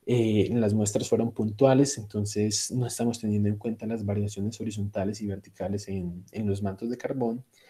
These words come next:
Y adicionalmente no realizamos una, una difracción de rayos X para ver qué minerales exactamente podrían estar asociados a, a estas tierras raras. Entonces esto quedaría como pendiente, como en futuras investigaciones, sabiendo el potencial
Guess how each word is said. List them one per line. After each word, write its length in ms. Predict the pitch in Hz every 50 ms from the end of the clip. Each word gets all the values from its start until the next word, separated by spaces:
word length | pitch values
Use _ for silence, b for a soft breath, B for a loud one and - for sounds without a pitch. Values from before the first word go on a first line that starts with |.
| B B B B B B B B B
Y 140 | - 156 170
adicionalmente 760 | 160 156 151 - 160 151 147 147 151 147 139 135 131 - 139
no 220 | 139 139 127 123 113
realizamos 680 | - 123 120 123 113 - - 110 110 113 117 117 -
una, 680 | 120 120 120 117 117 113 110 113 107 107 107 107 104 104 _ _ _ -
una 160 | 131 127 120
difracción 460 | 123 123 120 110 107 - - 104 107
de 80 | 120 120
rayos 320 | 120 123 123 123 127 -
X 240 | 123 - - 127 -
para 180 | - - 120
ver 220 | 110 107 101 101 104
qué 160 | - - 120
minerales 600 | 117 113 113 113 104 104 101 98 110 110 - -
exactamente 600 | 117 104 - 101 101 - - 113 117 107 101 104
podrían 320 | - 110 104 98 104 107 110
estar 240 | 104 - - 92 101
asociados 560 | 98 - 104 101 - - 95 95 98 98 -
a, 220 | 98 95 90 92
a 120 | - 101 104
estas 280 | 104 - 107 101 -
tierras 360 | - 110 107 104 104 104 110
raras. 320 | 110 131 117 98 101 101 -
Entonces 340 | 104 104 - 107 110 113 -
esto 120 | - 110
quedaría 300 | - - 101 101 101 107
como 180 | - 123 107 101
pendiente, 640 | - 101 101 95 90 127 151 151 - - 147 143 _ B B B B B B B B B B B B -
como 200 | - 131 135 127
en 120 | 123 123
futuras 340 | - 117 - 127 120 120 -
investigaciones, 960 | 135 117 117 - - 113 110 101 101 - 110 107 104 107 117 117 - - -
sabiendo 460 | - - - 120 120 120 117 113 113 127
el 80 | 127
potencial 1120 | - 117 113 - 110 104 101 104 - - 113 113 107 101 101 101 107 101 101 98 98 92 -